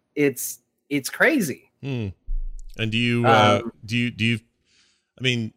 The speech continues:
Speaker 2: and you've even done the, you haven't done any of the D L C stuff that's been out, right? You haven't done any of that stuff, the newer stuff.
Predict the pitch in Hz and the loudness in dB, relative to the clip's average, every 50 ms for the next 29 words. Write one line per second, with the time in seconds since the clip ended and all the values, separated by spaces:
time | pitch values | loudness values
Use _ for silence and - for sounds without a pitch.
0 | _ _ 117 113 117 117 117 123 131 127 123 117 117 110 95 107 107 113 120 120 | _ _ -4 -2 0 0 2 2 2 2 2 0 0 0 2 2 2 2 2 0
1 | 120 123 123 120 123 123 123 131 151 135 113 101 107 107 107 107 113 101 92 87 | 0 0 0 0 -2 0 2 2 2 2 2 2 2 4 4 4 4 2 2 0
2 | 87 87 82 78 76 - 80 85 82 - - 62 - - - - - 67 60 64 | -2 -2 -2 -2 -4 -6 -6 -6 -6 -6 -8 -10 -14 -16 -18 -18 -18 -18 -18 -16
3 | 65 67 - - - 82 92 101 - 95 107 98 87 76 76 78 78 78 71 65 | -16 -16 -16 -14 -8 -6 -6 -6 -6 -6 -8 -8 -8 -8 -8 -8 -8 -8 -8 -10
4 | 58 - - - 71 65 64 - - _ - 82 80 82 76 69 - 127 | -12 -12 -12 -12 -12 -16 -18 -20 -20 _ -16 -10 -10 -8 -8 -8 -6 -4